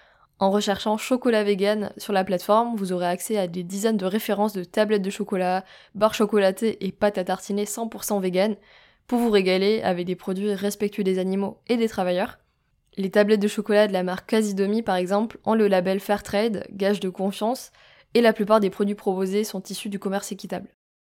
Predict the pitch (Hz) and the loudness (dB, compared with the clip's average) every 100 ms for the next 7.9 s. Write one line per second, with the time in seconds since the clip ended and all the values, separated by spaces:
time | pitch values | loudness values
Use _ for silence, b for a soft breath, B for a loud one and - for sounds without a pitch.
0 | _ _ _ 196 196 208 220 247 240 247 | _ _ _ -4 0 2 2 -2 0 0
1 | 208 196 208 196 233 226 180 202 196 185 | 0 -2 -4 -4 -2 0 -2 -4 -4 -4
2 | 220 233 196 190 190 220 220 185 180 175 | 0 4 4 4 2 0 -2 -2 -2 -2
3 | 190 208 190 - 220 220 220 214 214 185 | 0 0 0 -2 0 0 -2 -2 0 0
4 | 180 196 226 _ - 202 190 208 196 220 | 2 2 0 _ -4 -4 -2 -2 2 2
5 | 202 190 214 185 180 190 220 - 180 226 | 2 0 -2 -2 0 0 0 -4 -6 -4
6 | 226 202 180 180 185 202 208 - 180 185 | 0 2 2 0 0 -2 -6 -8 -6 -2
7 | 202 190 190 208 208 180 - 175 - | -2 -2 0 0 2 -2 -4 -10 -10